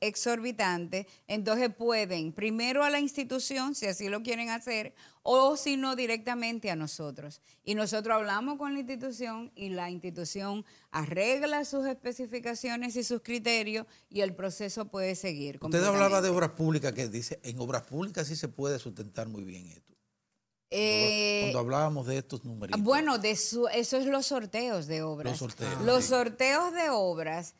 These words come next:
Speaker 1: eh, han sido realmente la parte democratizadora mejor de
Speaker 2: Ya.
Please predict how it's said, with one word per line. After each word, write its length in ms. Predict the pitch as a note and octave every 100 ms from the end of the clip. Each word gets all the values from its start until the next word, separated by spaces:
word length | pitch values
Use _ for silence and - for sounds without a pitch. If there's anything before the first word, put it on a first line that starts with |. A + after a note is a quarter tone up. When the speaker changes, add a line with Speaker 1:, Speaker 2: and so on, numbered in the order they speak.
| _ _
Speaker 1:
eh, 260 | G3+ G#3+ G3+
han 240 | - G#3+ B3+
sido 640 | - C4+ C4+ C#4 C#4 C#4
realmente 800 | C4 A3 G#3 A3+ A#3 A#3 B3 B3+
la 160 | A#3 G3+
parte 380 | G3 G3+ A3 A3+
democratizadora 920 | G#3+ G#3 G3 F#3+ G3 G3+ F3+ F3+ G3+
mejor 580 | G3+ G3 G3 G3+ A3+ B3
de 480 | G3 G#3 A3+ B3
Speaker 2:
Ya. 60 | D4